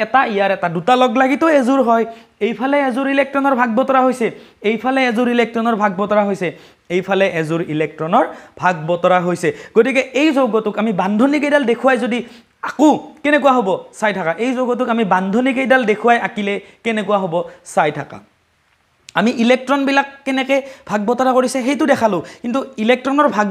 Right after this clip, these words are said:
বতৰাৰ দ্বাৰা কি সৃষ্টি হৈছে? বান্ধনি। বান্ধনি তিনি প্ৰকাৰৰ আছে, একবান্ধনি, দ্বিবান্ধনি, ত্ৰিবান্ধনি। এলকেনৰ যিহেতু গঠন পঢ়ি আছো,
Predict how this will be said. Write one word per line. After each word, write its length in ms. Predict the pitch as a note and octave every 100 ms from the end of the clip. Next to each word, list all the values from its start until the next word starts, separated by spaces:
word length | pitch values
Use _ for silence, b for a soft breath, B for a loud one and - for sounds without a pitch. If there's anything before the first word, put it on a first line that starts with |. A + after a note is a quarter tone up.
| G#3
বতৰাৰ 320 | A#3+ C4+ C#4
দ্বাৰা 180 | C#4 C#4+
কি 180 | C#4 D4
সৃষ্টি 240 | D4+ - C#4+
হৈছে? 240 | A#3+ A3+ E3 B B -
বান্ধনি। 500 | G3 G3 G3+ G3+ D#3+ - b b -
বান্ধনি 400 | G#3 A3+ C4+ D4
তিনি 220 | D4 D4+
প্ৰকাৰৰ 380 | C#4+ D4 D4 D4
আছে, 220 | C4+ G#3 D#3+ B B
একবান্ধনি, 640 | G#3+ G#3+ B3+ C4+ C4 C4+ D4
দ্বিবান্ধনি, 680 | G#3+ B3 B3 C4 B3+ C4+ C#4+
ত্ৰিবান্ধনি। 640 | C#4 D4 C#4 B3+ A#3 F#3 - B B -
এলকেনৰ 500 | G3 G#3 B3+ C4+ C#4+
যিহেতু 280 | B3+ C#4 C#4+
গঠন 300 | G#3 G3+ C4+
পঢ়ি 220 | C4 C4+ C4
আছো, 180 | B3